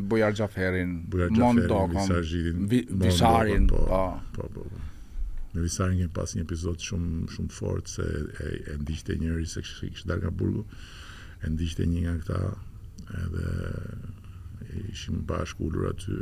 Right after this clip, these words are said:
Speaker 2: e shohëm atë rritje shifte gjithkohës. "Qa ke ti, shefi?" thash, "U bë një zhurmë atje, një"
Speaker 1: E rrinin gjithmonë me Visari, me Ilir, me Vllan që flisnim, kam punuar ke fabrika tullave.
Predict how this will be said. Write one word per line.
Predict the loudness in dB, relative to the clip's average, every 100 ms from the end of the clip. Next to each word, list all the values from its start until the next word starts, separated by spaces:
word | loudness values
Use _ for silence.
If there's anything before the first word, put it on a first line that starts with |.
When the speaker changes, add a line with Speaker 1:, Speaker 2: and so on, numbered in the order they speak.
| -2
Speaker 2:
e |
shohëm | -2 -2 0 0
atë | 0 0
rritje | 2 0
shifte | 0 -2 -2
gjithkohës. | -4 -2 -2 -2 -6 -10 -12 -12 -12 -12 -14 -14 -14 -14 -14 -12 -12
"Qa | -6 -2
ke | 0 0
ti, | -2 -4
shefi?" | -4 -6 -4
thash, | -4 -4
"U |
bë | 0 2 4
një | 2 2
zhurmë | 2 2 0 -4
atje, | -6 -6 -4
një" | -6 -6 -8 -8 -8 -8 -6
Speaker 1:
E | -2
rrinin | 2 4 4
gjithmonë | 6 6 6
me | 4
Visari, | 0 0 4 4 4
me | 2 2 2 2 0
Ilir, | 2 4 4
me | 2 2
Vllan | 2 2
që | 0
flisnim, | 0 0 2 0 0
kam | 0
punuar | 2 4 4 2
ke | 2
fabrika | 2 4 4
tullave. | 4 4 6 4 2